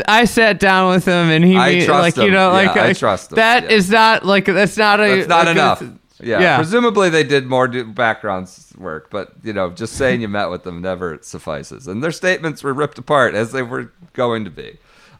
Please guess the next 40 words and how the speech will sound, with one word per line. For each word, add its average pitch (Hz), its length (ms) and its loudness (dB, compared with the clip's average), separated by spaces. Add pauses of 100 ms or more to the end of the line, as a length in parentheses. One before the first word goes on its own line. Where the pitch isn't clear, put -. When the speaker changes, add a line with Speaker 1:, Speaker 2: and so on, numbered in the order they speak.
Speaker 2:
Um, 147 360 2 (240)
but 160 80 2
that 220 220 0
gets 185 200 -2
us 151 180 -6
to 131 220 -6
our, 113 180 0
a 127 140 -8
natural 175 460 -2
segue 110 420 -2
to 123 80 -2
our 127 60 2
Elijah 151 380 0
Craig 165 320 2
Masters 139 200 2
Speaker 1:
Well, 240 220 4
Speaker 2:
fact 131 100 -2
Speaker 1:
I 240 160 2
think, 359 180 2
Speaker 2:
of - 40 0
the 262 80 4
day 160 140 2
Speaker 1:
I 226 120 4
Speaker 2:
from 277 80 2
Speaker 1:
think 349 140 2
Speaker 2:
Deshaun 147 480 -2
Speaker 1:
we 220 80 2
Speaker 2:
Watson. - 60 0
Speaker 1:
could 302 160 2 (180)
have, 202 160 -4
we 233 120 2
could 277 160 2
have 302 160 4
rebranded 202 960 2
this, 185 360 0 (240)
uh, 160 80 -2
this 185 340 0 (160)
Elijah 170 440 2
Craig 196 320 0
sen-, 135 340 0